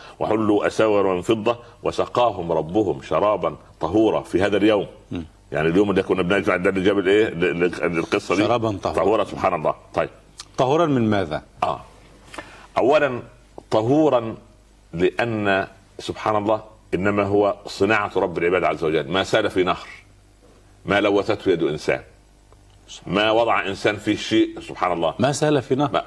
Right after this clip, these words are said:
Speaker 1: ما، ما سال في نهر.
Speaker 2: لا إله إلا الله.
Speaker 1: سبحان الله، إنما خلقه الله كن فيكون، فكان ماء طهور، طهور من ظلم الدنيا. ها؟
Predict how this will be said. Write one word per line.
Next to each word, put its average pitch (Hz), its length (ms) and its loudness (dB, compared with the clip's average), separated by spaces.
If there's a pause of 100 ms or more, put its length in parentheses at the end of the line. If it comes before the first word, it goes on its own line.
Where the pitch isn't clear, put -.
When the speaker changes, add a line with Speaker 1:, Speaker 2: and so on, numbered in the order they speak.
Speaker 1:
ما، 80 180 -2
ما 85 160 -2
سال 101 240 -2
في 98 100 0
نهر. - 180 -6
Speaker 2:
لا 80 120 0
إله 87 200 -2
إلا 85 140 -2
الله. 82 100 -2
Speaker 1:
سبحان 98 120 0
الله، 98 160 0
إنما 90 260 -2
خلقه 95 400 0
الله 101 220 0
كن - 260 0
فيكون، 113 380 2
فكان - 280 -2
ماء 104 240 0
طهور، 107 320 0 (560)
طهور 110 220 2
من 101 180 -2
ظلم 104 220 0
الدنيا. 90 420 0 (520)
ها؟ 107 220 0